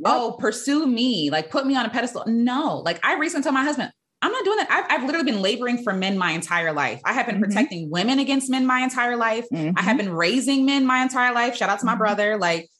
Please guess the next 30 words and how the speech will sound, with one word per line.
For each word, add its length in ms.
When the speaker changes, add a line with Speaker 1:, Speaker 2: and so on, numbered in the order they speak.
Speaker 1:
he's 160
seven 200
years 160
young-, 240
younger 240
than 160
me, 360
right? 260
So, 160
like, 360
when 140
my 100
mother 180
was 140
sick 240
Speaker 2:
Baby. 80
Speaker 1:
and 80
going 240
through 220
it, 100
who 160
was 140
helping 280
cooking? 340
Who 120
was 140
helping 260
raise 280
him? 120
Like, 160